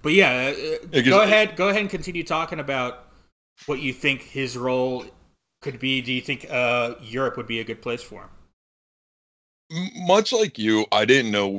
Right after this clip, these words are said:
Speaker 2: Regal's son had anything to do with W W E until after this all came up. Um, I think Regal's fit would be great anywhere.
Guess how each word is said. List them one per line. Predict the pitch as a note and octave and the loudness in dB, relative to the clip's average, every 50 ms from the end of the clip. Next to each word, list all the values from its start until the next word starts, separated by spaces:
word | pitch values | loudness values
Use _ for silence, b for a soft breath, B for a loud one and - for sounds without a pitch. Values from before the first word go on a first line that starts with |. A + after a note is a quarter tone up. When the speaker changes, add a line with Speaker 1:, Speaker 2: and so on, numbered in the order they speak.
| F2+ E2+ | -6 -6
Speaker 2:
Regal's | F2+ F#2+ G2 F#2 F#2 F#2 F2+ - | -2 -2 -2 -2 -2 -4 -4 -4
son | - - F#2 F2+ F2+ E2+ | -4 -4 -4 -6 -6 -6
had | D#2 F2 E2+ E2+ | -4 -4 -4 -4
anything | E2+ F2 E2+ F2+ F2+ E2+ | -4 -4 -4 -4 -6 -4
to | E2 D#2+ | -4 -6
do | D2+ E2 | -4 -4
with | E2 D#2+ D#2 | -6 -6 -6
W | - E2+ D#2+ D#2+ D#2+ D#2 | -6 -6 -6 -4 -4 -4
W | D#2+ D#2 D2 D#2+ D#2 D#2+ D#2+ | -4 -4 -4 -4 -4 -4 -2
E | E2 F2 E2+ | -2 -2 -2
until | D#2+ D2+ E2 E2 D#2 | -2 -2 -2 -2 -2
after | D2+ D#2 D#2 - D#2+ D#2+ | -2 -4 -4 -6 -6 -6
this | D#2 D#2+ - - | -2 -2 0 0
all | E2 E2 D#2+ | 0 0 0
came | - F#2+ F#2 F2 D#2+ | 2 2 2 2 0
up. | D#2 D2+ C#2+ - _ _ B B B B B B B B B B B B B B - | -2 -4 -4 -6 _ _ B B B B B B B B B B B B B B 2
Um, | G2 G2+ G2 F#2+ F#2 F#2+ F#2+ - _ _ | 4 6 6 6 4 2 0 -4 _ _
I | G2 G#2+ G#2+ | -2 0 0
think | F#2+ F#2+ C#3+ D3+ D3+ C#3+ - - - _ _ _ _ _ _ _ _ _ - - _ _ _ _ _ _ _ _ _ _ _ _ - | 0 2 2 2 2 2 -2 -6 -14 _ _ _ _ _ _ _ _ _ -20 -20 _ _ _ _ _ _ _ _ _ _ _ _ -8
Regal's | G#2 A#2 C#3+ F3 G3 E3+ G#3+ E3 C3+ - | 0 4 4 4 6 4 2 2 2 0
fit | - - B2 A#2+ A#2 A2 | 0 2 2 2 2 2
would | G2+ G2+ F#2+ E2+ | 0 -2 -2 0
be | G2 G2 F#2+ F#2 F#2 F2+ F2 E2+ E2 E2 - _ | 0 0 2 2 0 0 -2 -2 -6 -8 -12 _
great | - G2 F#2+ F#2+ E2 - | -4 -2 0 0 -2 -4
anywhere. | - D#2 D#2+ D#2 C#2 C#2 C#2+ C#2+ - | -6 -6 -6 -6 -6 -6 -8 -10 -12